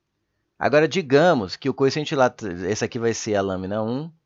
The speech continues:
e a vermelha vai ser a lâmina dois. Digamos que o coeficiente, os coeficientes da lâmina um seja, o coeficiente é alfa, né, linear, fala de comprimento.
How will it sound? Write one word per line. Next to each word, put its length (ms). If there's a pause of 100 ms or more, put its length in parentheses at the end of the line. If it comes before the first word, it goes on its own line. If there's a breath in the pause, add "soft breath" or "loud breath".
(420)
e 120
a 80
vermelha 460
vai 80
ser 120
a 60
lâmina 340
dois. 500 (1040 soft breath)
Digamos 480
que 100
o 40
coeficiente, 640
os 140
coeficientes 420
da 100
lâmina 440
um 280 (400)
seja, 640 (160)
o 40
coeficiente 400
é 20
alfa, 380
né, 100
linear, 420
fala 120
de 80
comprimento. 640